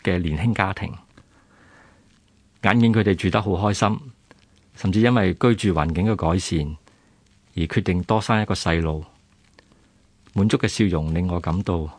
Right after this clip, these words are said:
房協嘅工作好有意思，可謂任重道遠。Grace，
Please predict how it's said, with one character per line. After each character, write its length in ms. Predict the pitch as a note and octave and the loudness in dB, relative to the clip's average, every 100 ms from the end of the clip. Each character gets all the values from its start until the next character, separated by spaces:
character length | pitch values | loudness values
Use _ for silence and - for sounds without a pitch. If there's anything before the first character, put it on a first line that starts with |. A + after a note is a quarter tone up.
| _ _ | _ _
房 300 | - F#2 E2 | -6 -2 0
協 120 | F#2 | 0
嘅 180 | - - | -2 -2
工 180 | A#2 A2 | 0 -2
作 120 | E2+ | -2
好 180 | E2+ G2 | -2 0
有 100 | E2+ | 0
意 160 | D#2+ | 0
思， 240 | D#2+ - G2+ - _ _ _ _ - | -2 -2 -4 -4 _ _ _ _ -6
可 80 | F#2+ | 0
謂 260 | G2+ F2 | 2 2
任 240 | F2 E2 E2+ | 2 0 0
重 280 | F2 D#2+ D2+ | -2 -2 -2
道 100 | E2 | -2
遠。 320 | D#2+ D#2 C#2+ - _ - - - _ _ _ _ _ - - _ _ _ _ _ _ _ - | 0 0 0 -4 _ -20 -20 -20 _ _ _ _ _ -20 -20 _ _ _ _ _ _ _ 0
Grace， 420 | C3+ C#3+ - | 2 2 0